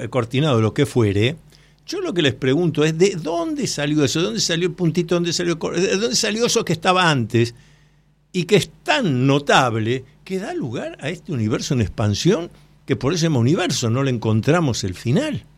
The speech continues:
Y ese universo genera galaxias, nebulosas, estrellas, planetas y hasta vida, como pasa acá en la Tierra. Y esa vida se desarrolla de tal manera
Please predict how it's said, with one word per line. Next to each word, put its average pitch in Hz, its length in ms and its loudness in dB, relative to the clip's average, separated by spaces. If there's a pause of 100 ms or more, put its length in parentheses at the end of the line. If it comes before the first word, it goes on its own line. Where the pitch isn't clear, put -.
(1160)
Y 190 120 6
ese 233 180 2
universo 190 580 2
genera 123 600 -2 (1120)
galaxias, 170 1080 0 (460)
nebulosas, 151 1200 0 (800)
estrellas, 160 1040 0
planetas 151 840 2
y 165 140 -2
hasta - 380 0
vida, 170 460 2 (920)
como 107 260 0
pasa 131 220 0
acá 127 120 -4
en 113 80 -2
la 107 100 -4
Tierra. 107 400 -4 (1120)
Y 175 120 0
esa 196 220 2
vida 240 260 -2
se 160 200 0
desarrolla 147 640 2
de 123 140 2
tal 202 260 2
manera 185 600 2